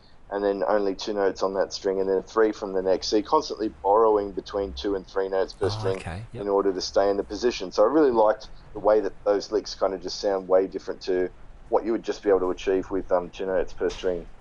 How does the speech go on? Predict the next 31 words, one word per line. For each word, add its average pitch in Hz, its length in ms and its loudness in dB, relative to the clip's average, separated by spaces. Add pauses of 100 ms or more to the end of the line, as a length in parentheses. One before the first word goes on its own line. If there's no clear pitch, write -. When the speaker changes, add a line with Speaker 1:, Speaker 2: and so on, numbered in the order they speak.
(140)
Speaker 2:
Yeah, 101 280 -4
cool. 110 320 -8 (920)
Nice. 123 380 -2
And 147 160 -4
you've 131 80 -4
just 160 180 -2
released 131 260 0
a 123 40 -2
new 123 160 -2 (100)
course - 260 -2
called 113 440 0
the 104 380 -2
Ingwe. 127 640 0 (840)
Is 101 100 -4
that 110 120 2
how 107 140 0
I 107 40 6
Speaker 1:
Yep, 135 100 6
Speaker 2:
pronounce 107 300 0
Speaker 1:
did - 80 4
Speaker 2:
it? 107 60 6
Speaker 1:
that. - 100 -4 (760)
Yep, 135 320 6
I 104 80 6
did 113 220 2
that, 113 280 6
uh, 110 280 8
kind 110 200 2
of 95 80 2
a, 90 260 0
a, 87 200 2